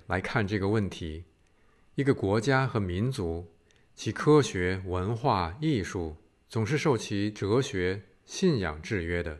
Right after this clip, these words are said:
在历史上，人类的科学、文化、艺术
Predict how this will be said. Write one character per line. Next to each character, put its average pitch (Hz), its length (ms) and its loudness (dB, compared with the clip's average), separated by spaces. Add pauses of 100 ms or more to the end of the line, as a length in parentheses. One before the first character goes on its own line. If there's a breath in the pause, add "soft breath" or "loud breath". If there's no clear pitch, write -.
(920 soft breath)
在 131 140 2
历 131 140 6
史 101 140 0
上， 90 340 0 (560 soft breath)
人 107 160 2
类 139 140 6
的 110 80 4
科 143 280 4
学、 107 200 2
文 95 240 0
化、 110 220 2
艺 117 200 2
术 80 280 -6